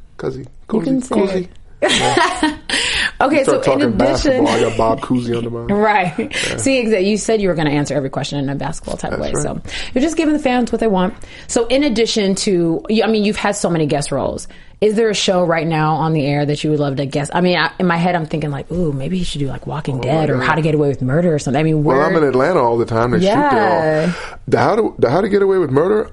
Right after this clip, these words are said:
Speaker 1: I'm all on that show
Speaker 2: I,
Speaker 1: right now.
Speaker 2: right, right.
Speaker 1: Yeah, and I, and look, um, my daughter turned me on to it.
Speaker 2: It's so
Speaker 1: Uh, she
Speaker 2: good.
Speaker 1: came here for Thanksgiving, and she got off the plane and she watched a couple episodes and she wanted to be a lawyer.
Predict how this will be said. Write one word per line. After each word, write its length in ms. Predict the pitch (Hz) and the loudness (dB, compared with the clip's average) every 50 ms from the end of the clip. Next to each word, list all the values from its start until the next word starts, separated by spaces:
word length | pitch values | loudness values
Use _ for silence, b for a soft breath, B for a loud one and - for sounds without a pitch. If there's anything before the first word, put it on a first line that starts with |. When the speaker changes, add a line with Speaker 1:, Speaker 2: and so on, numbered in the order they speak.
| - | -2
Speaker 1:
I'm 160 | - 135 147 - - | 0 0 0 0 0
all 320 | - 135 143 143 139 135 | 2 2 2 4 4 4
on 160 | 135 135 131 123 | 2 2 2 2
that 180 | 117 110 107 110 | 2 2 2 2
show 40 | |
Speaker 2:
I, 80 | - - | 2 2
Speaker 1:
right 280 | - 104 104 101 - - | 2 2 2 2 0 0
now. 200 | - - - 165 | 0 0 2 2
Speaker 2:
right, 520 | 156 151 151 160 185 247 330 381 427 - | 2 2 2 2 2 2 2 2 2 2
right. 320 | - 202 185 175 170 185 233 | 2 2 2 2 4 2 2
Speaker 1:
Yeah, 500 | - - - - - 120 117 117 117 - | 2 2 2 2 2 2 2 0 0 0
and 120 | - 104 117 | 0 0 2
I, 80 | 143 165 - - 120 120 | 2 2 2 0 0 0
and 180 | 120 113 110 B B B B B B B B B B B B B B B - - | 0 -2 -4 B B B B B B B B B B B B B B B -6 -2
look, 400 | 139 135 123 - - - - - | 0 0 0 -2 -4 -6 -4 -2
um, 420 | 117 120 120 120 113 117 95 - - | 0 0 2 0 0 -2 -6 -8 -8
my 200 | - 120 117 139 | -4 0 0 0
daughter 440 | 131 117 104 - 117 123 127 117 107 | 0 0 0 2 2 4 2 2 0
turned 280 | - - 117 110 107 107 | 0 -2 -2 -2 0 -2
me 80 | 107 | -2
on 200 | 107 101 98 95 | -2 -2 -4 -4
to 160 | 95 104 98 | -6 -6 -6
it. 140 | - - - - b b b | -6 -6 -8 -12 b b b
Speaker 2:
It's 200 | - 185 175 - | -4 -4 -2 -2
so 140 | - - 151 | -2 -2 0
Speaker 1:
Uh, 60 | 147 | 0
she 160 | 143 156 151 151 | 2 2 2 2
Speaker 2:
good. 100 | 147 147 | 0 2
Speaker 1:
came 360 | - 156 147 147 147 143 123 - - | 2 2 2 2 0 0 -2 -2 0
here 140 | 117 131 131 | 2 2 2
for 100 | 131 139 | 2 0
Thanksgiving, 680 | 123 - 120 123 123 - - 110 101 104 101 107 110 - - - - - - - - | 0 0 0 -2 -2 -2 -2 -2 0 0 -4 -6 -8 -12 -16 -20 -20 -20 -16 -10 -6
and 260 | 113 107 101 98 - | -6 -4 -6 -6 -8
she 160 | - - 127 | -8 -4 -2
got 180 | 127 123 120 123 | 0 0 0 0
off 200 | 120 117 - - | 0 -2 -4 -6
the 80 | 120 | -8
plane 320 | 110 - 117 113 113 113 107 | -6 -6 -4 -4 -4 -4 -6
and 80 | 98 | -8
she 120 | - - 120 | -8 -8 -4
watched 300 | 113 113 110 107 - - | -2 -2 -2 -4 -6 -8
a 40 | |
couple 280 | - - 113 - 107 107 | -8 -6 -4 -2 -2 -2
episodes 560 | 107 - - 98 - - 104 104 101 101 - | -2 -4 -6 -10 -10 -8 -8 -8 -8 -8 -10
and 140 | 104 104 104 | -12 -14 -14
she 200 | - - - 139 | -14 -12 -10 -8
wanted 300 | 131 120 117 113 113 110 | -4 -4 -4 -4 -4 -6
to 60 | 104 | -8
be 120 | 101 107 107 | -6 -4 -4
a 60 | 101 | -2
lawyer. 400 | 98 92 90 95 98 104 - | 0 0 2 2 2 0 -2